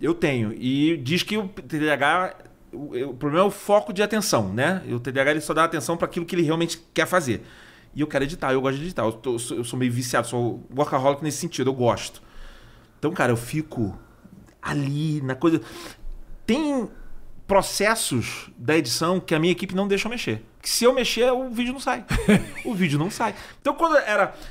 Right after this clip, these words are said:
Speaker 1: a gente editando pro Jovem Nerd,
Speaker 2: Ah.
Speaker 1: eu ficava com finalização, eu ficava com algumas coisas assim. Os vídeos não saíam por causa disso. Porque eu ficava, "Não, não, não. Esse, nem, nem, quentinho." E o que dá raiva é assim,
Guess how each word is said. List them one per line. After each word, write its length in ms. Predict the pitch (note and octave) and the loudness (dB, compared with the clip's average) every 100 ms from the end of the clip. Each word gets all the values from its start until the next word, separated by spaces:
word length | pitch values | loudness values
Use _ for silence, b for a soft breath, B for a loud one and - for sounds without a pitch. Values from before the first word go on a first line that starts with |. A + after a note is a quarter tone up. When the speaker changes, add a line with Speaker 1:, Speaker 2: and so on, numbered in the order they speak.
| B - | B -2
Speaker 1:
a 60 | F3+ | 0
gente 200 | F3 E3+ | 2 6
editando 320 | E3+ B2 F3 | 4 4 0
pro 80 | E3+ | 2
Jovem 220 | E3 C#3+ | 0 0
Nerd, 460 | C3+ G#3+ A3 B2 F#2 C#3+ | 0 0 0 -2 -4 -4
Speaker 2:
Ah. 220 | B2+ A#2+ - - - - - _ - | -2 -4 -8 -20 -20 -20 -20 _ -2
Speaker 1:
eu 100 | D#3 | 0
ficava 240 | D#3+ E3 | 2 2
com 360 | E3+ E3 D3 C3 | 2 -2 -2 -2
finalização, 680 | - D#3+ D#3 C3+ A#2+ - F#3 | 0 2 4 2 0 4 4
eu 60 | |
ficava 200 | F3 D#3+ | 4 0
com 80 | D3+ | 0
algumas 260 | D3 D3+ - | -2 -4 -2
coisas 240 | D#3 C#3 | -2 -2
assim. 320 | B2 - G3 B B B | -4 -2 -4 B B B
Os 120 | D#4+ | 0
vídeos 180 | D4+ C4+ | 2 2
não 80 | C#4 | 0
saíam 200 | B3+ A#3+ | 0 0
por 60 | B3 | 0
causa 160 | B3 | -2
disso. 320 | G#3 G#3+ - - | -2 -8 -10 -10
Porque 240 | F#3 A3 | -4 -4
eu 40 | |
ficava, 360 | A3 B3 G#3 F#3+ | -4 -4 -4 -2
"Não, 140 | F3+ | 0
não, 120 | E3 A2 | 0 -4
não. 120 | - - | -8 -14
Esse, 300 | D#3 - - - D3 | -10 -10 -10 -14 -12
nem, 340 | G#3+ G#3 F#3 C3 | -10 -10 -12 -14
nem, 340 | A#3 B3 A#3 A3 | -12 -10 -10 -10
quentinho." 420 | A3 G3+ - A#3+ B B B B B B - | -8 -8 -6 -8 B B B B B B -14
E 140 | C4+ B3 | 0 2
o 60 | - | 2
que 100 | C#4+ | 0
dá 120 | C4+ | 2
raiva 260 | A#3 C#4 | 2 2
é 20 | C4 | 0
assim, 320 | B3+ A3 | -2 -6